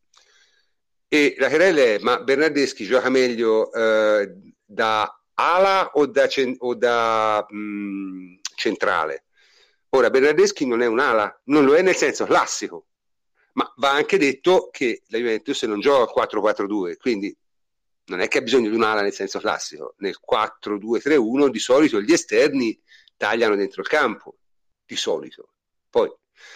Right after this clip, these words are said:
per esempio, non mi sembra che Robben fosse uno che faceva le corse su fondo e crossasse, ecco, per dire, insomma. Eh, tutto questo ha portato anche a dei simpatici scambi di, di, di, di, diciamo, carinerie tra, tra, tra, tra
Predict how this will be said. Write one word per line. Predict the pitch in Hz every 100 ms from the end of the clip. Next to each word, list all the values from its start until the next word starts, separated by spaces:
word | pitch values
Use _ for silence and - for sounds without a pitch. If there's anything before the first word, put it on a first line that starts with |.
| - -
per | 127
esempio, | 147 117
non | 113
mi | 143
sembra | 165 147
che | 135
Robben | 151 151 139 127
fosse | 143 139 139
uno | 139 139
che | 131
faceva | 120 127
le | 120
corse | 120 123
su | 110
fondo | 101 - 120 113
e |
crossasse, | 107 104 - 101 78 - 107
ecco, | 104 - -
per | 107
dire, | 85 104 82
insomma. | 62 85 - _ - - - - - - - _ _ _ -
Eh, | 151 151 - - _ _ _ _ _ _ _ _ 185 196 202 -
tutto | - 247 254
questo | 254 262 185
ha | -
portato | 160 180 170 156
anche | 170 175
a | 156
dei | 151
simpatici | - 139 156 175 170 139
scambi | 135 - 139 139 135 123 120 120 117 113
di, | 101 110
di, | 82 110 90
di, | 104 107 87
di, | 104 104 104 104 98
diciamo, | 90 113 110 107
carinerie | 101 123 120 117 120 151 139 -
tra, | 110 104 98
tra, | - 104
tra, | - 104 101
tra | - 101